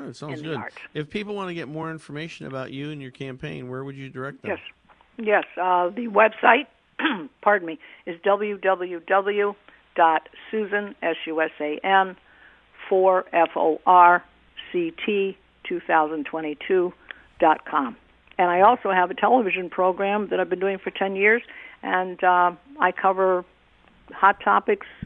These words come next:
Speaker 2: uh, high-profile people, and, uh, I think people find that very
Speaker 1: And,
Speaker 2: interesting
Speaker 1: and how do
Speaker 2: as
Speaker 1: people
Speaker 2: well.
Speaker 1: find that, Susan? How do they
Speaker 2: Uh,
Speaker 1: get that
Speaker 2: that's,
Speaker 1: television?
Speaker 2: uh, W W W dot C T valley views dot com.
Speaker 1: Okay,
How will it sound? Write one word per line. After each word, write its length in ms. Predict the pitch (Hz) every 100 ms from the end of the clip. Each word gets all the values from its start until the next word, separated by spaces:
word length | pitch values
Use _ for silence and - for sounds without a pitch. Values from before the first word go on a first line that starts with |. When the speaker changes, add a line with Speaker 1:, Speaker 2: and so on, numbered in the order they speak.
| - -
Speaker 2:
uh, 460 | 175 156 151 151 160 - - -
high-profile 600 | - 196 208 196 196 185
people, 520 | 180 196 185 180 170 - - - -
and, 360 | 160 156 151 156
uh, 200 | 156 143 _ _ -
I 80 | 170
think 200 | 170 170
people 260 | 165 156 160
find 220 | 160 151
that 160 | 151 147
very 200 | 147 143
Speaker 1:
And, 80 | 139
Speaker 2:
interesting 200 | 147 143
Speaker 1:
and 80 | 143
how 120 | 160
do 40 | 165
Speaker 2:
as 40 | 160
Speaker 1:
people 160 | 175
Speaker 2:
well. 60 | 143
Speaker 1:
find 260 | - 156 151
that, 200 | 160 139 _
Susan? 280 | - 95 90
How 60 | -
do 40 | -
they 80 |
Speaker 2:
Uh, 40 | 120
Speaker 1:
get 40 |
that 160 | 190 185
Speaker 2:
that's, 320 | 196 190 120
Speaker 1:
television? 280 | 170 165 156
Speaker 2:
uh, 280 | - - -
W 220 | 175 180
W 300 | 175 180 170
W 380 | 165 202 208 190 185
dot 300 | - 165 165 - -
C 200 | 196 190 -
T 220 | - 190 185
valley 460 | 175 165 165 165
views 420 | 160 180 175 175 165 - _ -
dot 240 | 151 -
com. 300 | - 120 110 _ _ _ _ _ -
Speaker 1:
Okay, 340 | 147 - 330